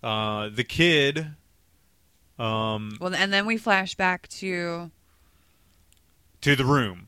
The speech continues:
Speaker 2: to the room
Speaker 1: at
Speaker 2: with
Speaker 1: the
Speaker 2: the
Speaker 1: end of
Speaker 2: kid,
Speaker 1: last episode.
Speaker 2: with the kid and Molly.
Speaker 1: So our normal timeline.
Speaker 2: Mm-hmm.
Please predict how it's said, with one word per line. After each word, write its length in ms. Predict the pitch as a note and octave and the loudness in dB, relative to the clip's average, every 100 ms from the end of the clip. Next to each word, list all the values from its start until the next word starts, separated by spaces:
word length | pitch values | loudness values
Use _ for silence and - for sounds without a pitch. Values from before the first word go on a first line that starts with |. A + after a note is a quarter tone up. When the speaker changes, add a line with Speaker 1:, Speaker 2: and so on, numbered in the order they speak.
| - | -12
Speaker 2:
to 120 | G3 | -8
the 80 | F#3 | -4
room 400 | F#3 F#3 F3+ F3 | -2 -2 -2 2
Speaker 1:
at 80 | D3+ | 4
Speaker 2:
with 60 | E3+ | 6
Speaker 1:
the 60 | C#3 | 6
Speaker 2:
the 40 | |
Speaker 1:
end 120 | C#3 | 6
of 40 | G3 | 6
Speaker 2:
kid, 100 | F#3+ | 6
Speaker 1:
last 220 | B2 - | 4 0
episode. 360 | B2 G#2 A2 F#2+ | -4 -4 -4 -4
Speaker 2:
with 100 | F#2 | -4
the 80 | |
kid 220 | - F#3 F3+ | -2 -2 0
and 100 | F3 | 0
Molly. 440 | D#3 D3+ A#2+ E2 - | 0 -2 -8 -12 -2
Speaker 1:
So 200 | D3 C3+ | 4 4
our 120 | C3+ | 4
normal 400 | B2 C3 C3+ C#3 | 4 2 2 -2
timeline. 540 | C3 G#2 F#2 F2+ F2+ | -2 -2 -4 -10 -10
Speaker 2:
Mm-hmm. 420 | F#2 F3+ F#3 F#3 | -8 -8 -8 -8